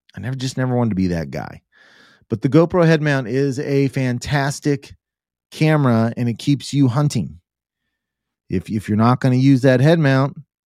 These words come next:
or if you're not gonna mount one behind you, I know Jordan does that a lot. He mounts cameras behind him, which is a nice angle. Then,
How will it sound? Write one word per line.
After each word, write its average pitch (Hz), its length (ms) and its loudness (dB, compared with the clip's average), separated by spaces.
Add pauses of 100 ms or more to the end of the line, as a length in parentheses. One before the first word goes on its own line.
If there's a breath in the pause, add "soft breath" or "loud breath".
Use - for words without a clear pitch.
(640 soft breath)
or 147 180 6
if 113 80 -2
you're 131 80 -2
not 120 160 -2
gonna 98 180 -4
mount 156 460 2
one 156 260 0
behind 208 560 -2
you, 95 340 -8 (800)
I 95 140 -6
know 104 180 0
Jordan 107 680 -2
does 98 240 -4
that 87 240 -4
a - 20 -6
lot. 80 380 -8
He 101 160 -10
mounts 92 440 -8 (120)
cameras 87 320 -8
behind 113 400 -4
him, 87 100 -4
which 87 140 -8
is 78 100 -10
a 87 60 -6
nice 87 280 -6
angle. 92 380 -6 (560 soft breath)
Then, 113 580 -2